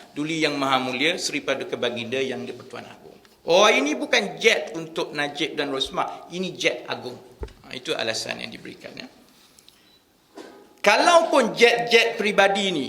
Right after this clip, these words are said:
saya sebut jet-jet peribadi sebab saya dah tak tahu berapa yang ada. Lima, enam, tujuh, saya pun tak tahu dah. Enam, tujuh, yang sewa berapa, saya tak tahu. Yang kita tahu ada banyak, ya.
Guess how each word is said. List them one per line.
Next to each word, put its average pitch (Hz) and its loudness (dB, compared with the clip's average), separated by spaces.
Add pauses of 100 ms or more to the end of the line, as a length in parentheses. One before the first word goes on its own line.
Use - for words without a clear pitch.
(100)
saya 175 4
sebut 196 2
jet-jet 214 4
peribadi 202 4
sebab 226 4
saya 240 6
dah - -
tak 226 0
tahu 247 6
berapa 240 4
yang 220 2
ada. 131 -2
Lima, 190 0
enam, 196 0
tujuh, 202 -6
saya 226 0
pun 220 0
tak 226 0
tahu 220 4
dah. - -4 (380)
Enam, 190 2
tujuh, 196 0
yang 175 2
sewa 196 4
berapa, 208 0
saya 220 0
tak 233 -2
tahu. - -8 (1700)
Yang 190 4
kita 226 4
tahu 240 6
ada 226 6
banyak, 185 4
ya. 269 -6